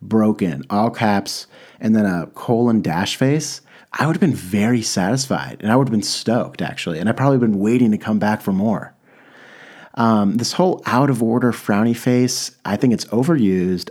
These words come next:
I think it's outdated, and I don't think it makes any sense. Out of order, what is that? Is, is there no meat for these burgers? I don't get it. Like, I genuinely don't understand.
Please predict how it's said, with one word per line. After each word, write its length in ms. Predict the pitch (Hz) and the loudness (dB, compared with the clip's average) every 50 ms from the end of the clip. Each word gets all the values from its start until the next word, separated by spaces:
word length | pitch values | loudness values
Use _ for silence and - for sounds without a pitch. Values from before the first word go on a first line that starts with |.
| - | -12
I 40 | 92 | -8
think 160 | 90 - 98 | -6 -4 -4
it's 120 | 95 - - - | -4 -6 -8 -6
outdated, 680 | - 104 131 135 135 110 101 98 92 95 98 92 - - | -2 0 0 0 0 0 0 2 2 2 0 0 -2 -4
and 80 | - 101 | -4 0
I 40 | 127 | 0
don't 120 | 185 - | 0 0
think 100 | - 196 | 2 2
it 60 | 135 | 2
makes 180 | 110 107 - - | 2 2 0 0
any 120 | 104 92 | -2 -2
sense. 260 | 87 - 151 127 - - - | 0 0 0 0 0 -2 -2
Out 160 | - 139 180 | -2 2 2
of 180 | 208 165 - - | 2 2 0 -2
order, 340 | 110 117 147 190 165 113 104 | -2 0 0 2 2 2 0
what 200 | 101 107 135 165 | 2 2 2 2
is 80 | 165 | 2
that? 180 | 170 160 - - | 0 0 0 0
Is, 180 | 139 117 101 - | 0 -2 -2 -2
is 140 | - 123 107 | -2 0 2
there 120 | 131 127 | 2 2
no 200 | 123 123 139 160 | 4 4 2 2
meat 480 | 156 135 120 107 107 113 127 156 156 - | 2 2 4 4 4 4 2 2 0 -2
for 140 | - - 120 | -4 -2 0
these 160 | 113 110 92 | 0 0 0
burgers? 480 | 78 - 95 92 104 117 151 170 156 | -2 -4 -4 -2 0 0 0 2 2
I 60 | 131 131 | 2 2
don't 140 | 147 135 | 2 2
get 180 | 127 127 151 165 | 2 2 0 0
it. 240 | - - - - - _ _ _ _ _ _ | -2 -4 -8 -12 -18 _ _ _ _ _ _
Like, 100 | - 123 | 0 2
I 80 | 120 120 | 2 2
genuinely 500 | 113 110 104 127 131 131 135 131 127 117 | 2 2 4 4 4 6 4 4 4 2
don't 220 | 107 117 120 120 | 2 2 2 2
understand. 640 | 117 110 98 87 - - 123 127 127 92 80 78 - | 2 2 0 -2 -4 -2 0 0 0 0 -2 -4 -8